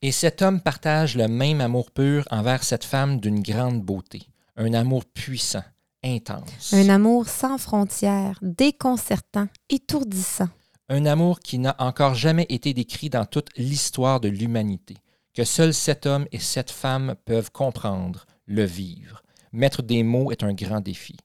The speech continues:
Speaker 1: Ressentir, c'est la seule compréhension possible.
Speaker 2: Ressentir cette attirance, cette attirance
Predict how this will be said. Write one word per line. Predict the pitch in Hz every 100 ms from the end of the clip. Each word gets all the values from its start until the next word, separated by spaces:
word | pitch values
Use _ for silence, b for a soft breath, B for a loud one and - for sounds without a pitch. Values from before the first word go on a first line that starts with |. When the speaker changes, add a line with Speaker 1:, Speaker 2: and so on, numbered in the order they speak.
| _ _ _ -
Speaker 1:
Ressentir, | 95 120 - 101 90 - - - - _ -
c'est | 113
la | 110
seule | - 143 139
compréhension | - 143 - 127 110 101 117 110
possible. | 113 - - - - _ _ _ -
Speaker 2:
Ressentir | 202 247 - 208 196 - 202 190
cette | - 196
attirance, | 214 - 202 202 226 226
cette | - 214
attirance | 233 - 220 208 214 208